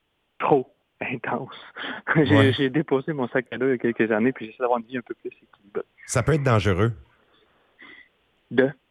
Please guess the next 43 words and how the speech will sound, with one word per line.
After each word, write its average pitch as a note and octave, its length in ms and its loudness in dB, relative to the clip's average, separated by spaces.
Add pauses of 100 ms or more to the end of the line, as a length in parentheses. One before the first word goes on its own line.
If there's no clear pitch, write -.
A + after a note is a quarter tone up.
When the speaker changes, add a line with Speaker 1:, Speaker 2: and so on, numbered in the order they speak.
Speaker 2:
De, G2+ 280 2
de G2 100 2
vivre, G2 400 0
euh, F#2 100 2
s-, - 320 -6
avec F#2+ 500 -2
très, A2+ 200 0
très A2 240 -2
peu, C3 320 0
là. F2+ 140 0
Ça F2+ 160 -4
peut G#2+ 100 -2
devenir, G#2+ 300 2
à G2+ 40 0
un F2 40 0
moment E2+ 240 0
donné, F#2 260 0
un F#2+ 80 -2
certain F#2+ 300 -4
danger F2 280 -2
si G#2 120 -4
on F2 40 -2
n'a E2+ 120 0
pas G2+ 80 -2
une G2 80 0
sécurité E2+ 520 -6
minimale. F2+ 460 -2 (800)
Speaker 1:
Ah, D3+ 140 2
ben, B2+ 100 -2
je B2+ 100 0
l'avais, C3 380 2
la E3 100 -2
sécurité C3+ 420 -4
minimale. D3 380 4
Speaker 2:
Ok. D3+ 60 -4
Speaker 1:
Je - 40 -8
pense D#3 180 -2
qu'il - 140 -2
est - 20 2
dangereux, B2 560 0 (220)
à A#2 80 2
mon C#3+ 200 4
avis. C3 280 -2